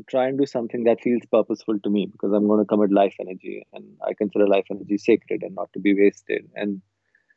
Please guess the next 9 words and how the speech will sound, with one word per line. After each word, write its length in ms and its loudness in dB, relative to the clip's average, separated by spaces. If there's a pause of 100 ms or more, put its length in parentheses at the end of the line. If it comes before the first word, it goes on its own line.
(460)
I've 140 4
also 360 4
tried 440 4 (340)
to 460 0 (500)
always 500 2
have 280 2
a 80 -2
side 380 0
bet. 220 0